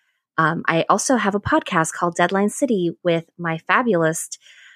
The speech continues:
friend and co-host, Danielle Clayton.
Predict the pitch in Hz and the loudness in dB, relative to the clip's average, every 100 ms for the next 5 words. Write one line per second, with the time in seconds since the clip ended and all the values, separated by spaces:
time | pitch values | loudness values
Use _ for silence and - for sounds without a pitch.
0 | _ _ _ - 185 170 175 175 160 156 | _ _ _ -4 0 2 0 -2 -4 -6
1 | - 160 156 156 156 - 170 170 160 151 | -2 -2 -2 -6 -6 -8 0 2 2 2
2 | 151 - - 131 117 - - 226 214 | 0 -2 -8 -8 -8 -16 -16 -10 -12